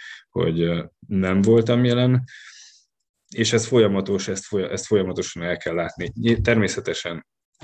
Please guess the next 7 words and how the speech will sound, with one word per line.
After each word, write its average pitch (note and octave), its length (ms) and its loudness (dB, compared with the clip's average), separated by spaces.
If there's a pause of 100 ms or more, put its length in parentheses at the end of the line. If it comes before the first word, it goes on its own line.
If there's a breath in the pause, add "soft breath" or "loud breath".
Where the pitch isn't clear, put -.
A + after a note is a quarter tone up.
a F#2+ 160 -2
közjegyzőjelölt F#2 880 2
és - 220 -10
közjegyzőhelyettes F2 880 0
kollégák, A2 600 2
akiknek F#2+ 440 -6
van, F#2 380 0